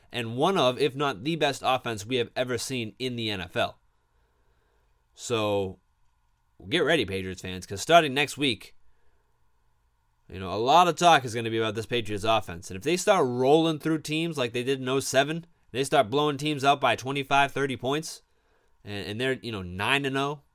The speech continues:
ten and oh, eleven and oh, and they're rolling, and Tom Brady's just looking like the M V P of, of M V Ps. Man, uh, that'll be something.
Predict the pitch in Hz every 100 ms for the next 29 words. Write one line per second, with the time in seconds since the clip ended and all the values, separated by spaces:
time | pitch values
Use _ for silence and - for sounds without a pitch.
0 | _ _ - 127 139 143 143 131 98 131
1 | 151 156 156 156 156 _ _ _ _ _
2 | _ _ _ _ _ 107 135 104 117 156
3 | 185 190 _ _ _ _ 101 131 147 147
4 | 160 170 151 - _ _ _ _ _ -
5 | 107 113 135 139 135 120 123 143 143 147
6 | 127 143 147 123 123 110 117 135 139 139
7 | 123 143 165 160 - _ _ _ _ _
8 | _ _ _ _ _ _ _ _ _ _
9 | _ _ _ _ _ _ _ _ - 120
10 | 85 - _ _ _ _ _ _ - 85
11 | - _ - - _ 92 117 104 - 95
12 | -